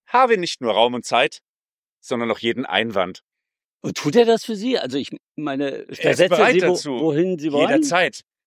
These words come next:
Speaker 1: Aber mir fällt nie ein Ort an, an dem ich lieber wäre, als dem, an dem ich gerade bin und mit wem ich gerade bin. Äh, beispielsweise mit Ihnen fühle ich mich gerade sehr wohl.
Speaker 2: Also ich wüsste, wo ich gerne wäre.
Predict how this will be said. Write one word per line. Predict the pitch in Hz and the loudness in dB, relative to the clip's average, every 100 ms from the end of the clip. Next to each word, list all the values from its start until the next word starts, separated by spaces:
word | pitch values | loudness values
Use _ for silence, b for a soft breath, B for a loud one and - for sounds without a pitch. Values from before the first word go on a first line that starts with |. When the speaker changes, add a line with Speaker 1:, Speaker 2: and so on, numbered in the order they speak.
| - | -8
Speaker 1:
Aber | 196 | -2
mir | 226 220 | 0 0
fällt | 220 165 | 0 -2
nie | 190 208 | 0 2
ein | 147 | 2
Ort | 143 151 185 | 2 2 2
an, | 123 120 | -2 -4
an | 120 117 | -6 -8
dem | 151 | -8
ich | 143 - | -10 -8
lieber | 143 190 151 | -2 2 2
wäre, | 139 185 185 180 _ _ | 4 4 2 -4 _ _
als | - 151 - | -10 -10 -8
dem, | 151 180 196 135 _ _ | -4 -4 -4 -10 _ _
an | 156 147 | -8 -2
dem | 170 | -2
ich | 156 | -4
gerade | - 151 156 | -2 0 0
bin | 147 214 127 | 0 0 -2
und | 135 107 | -4 -8
mit | 92 | -6
wem | 90 117 | -2 -2
ich | 110 | -4
gerade | - 90 90 | 0 0 0
bin. | 98 98 - _ _ _ | -4 -6 -8 _ _ _
Äh, | - - | -20 -12
beispielsweise | 151 202 208 208 160 165 170 147 165 156 B _ _ _ | 0 0 0 -4 2 4 4 4 2 0 B _ _ _
mit | 165 165 | -6 -4
Ihnen | 123 113 90 | -2 -2 -2
fühle | - 127 | -6 -8
ich | 104 | -8
mich | 82 | -10
gerade | - 82 80 | -8 -8 -8
sehr | 82 101 78 | -2 -2 -2
wohl. | 85 80 - _ _ _ _ | -6 -8 -10 _ _ _ _
Speaker 2:
Also | 101 90 | -8 -6
ich | 98 110 - | -6 -6 -4
wüsste, | 143 160 139 | -2 -2 0
wo | 113 113 | 2 2
ich | 113 - | 2 -2
gerne | 123 117 117 | 0 2 2
wäre. | 113 120 117 120 | 4 4 4 0